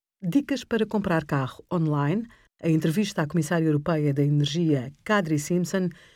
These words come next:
e os resultados do nosso teste a mais de quarenta aspiradores robô. Arrancou este mês a entrega da declaração de I R S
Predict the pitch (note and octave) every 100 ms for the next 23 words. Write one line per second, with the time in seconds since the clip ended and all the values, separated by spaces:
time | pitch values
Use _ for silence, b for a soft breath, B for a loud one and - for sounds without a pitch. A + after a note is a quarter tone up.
0 | B C4+ A3 B3 A3+ C4 A3 D3 C#3 D3+
1 | D3+ D3 - F3+ - - - F3 F#3 E3
2 | D3 D3 A3+ A#3 F3+ D#3 E3 - E3+ G#3
3 | F3+ D3 B2+ D#3 D3 C#3+ - _ _ _
4 | _ _ _ A3 B3 B3+ F3 D#3+ - F#3+
5 | A#3 G#3 G3 E3+ F3+ D#3+ D#3 D3+ D3+ D3
6 | - F3 D3+ D3 F3 F3 D3 D3+ D3 D#3+
7 | G3 D3+ D3 D3 F#3 A3+